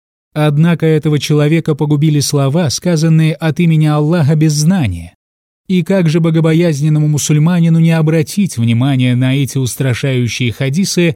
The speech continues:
и не задуматься над ними? Как часто в наши дни можно слышать заявления от имени Аллаха,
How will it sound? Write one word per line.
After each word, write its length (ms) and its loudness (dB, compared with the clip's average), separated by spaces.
и 100 2
не 140 4
задуматься 680 0
над 180 -2
ними? 320 -4
Как 240 -2
часто 460 -4
в 80 0
наши 320 0
дни 200 0
можно 340 0
слышать 460 -2
заявления 640 0
от 140 -4
имени 260 0
Аллаха, 680 0